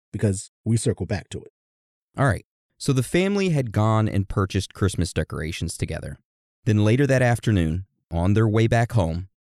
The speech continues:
Speaker 2: the family stopped at a restaurant to have dinner, and then they left the restaurant and started their drive back home.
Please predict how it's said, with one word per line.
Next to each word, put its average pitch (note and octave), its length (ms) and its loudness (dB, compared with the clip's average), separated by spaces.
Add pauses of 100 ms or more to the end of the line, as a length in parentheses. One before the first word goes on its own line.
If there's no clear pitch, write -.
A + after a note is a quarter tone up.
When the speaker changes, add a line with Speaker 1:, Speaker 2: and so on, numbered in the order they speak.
(160)
Speaker 2:
the F#2+ 100 0
family A2+ 360 2
stopped - 540 -4
at C#3+ 140 0
a D3 80 2
restaurant F2+ 540 0
to F#2+ 80 -2
have F2 220 0
dinner, C#3 360 2 (480)
and F#2 120 0
then F2 120 2
they E2+ 100 2
left G2 320 -2
the G2 100 0
restaurant F2+ 520 -2 (120)
and G2+ 140 -2
started G#2+ 400 0
their G#2 120 0
drive F2 340 -2
back E2 220 -4
home. E2+ 280 -2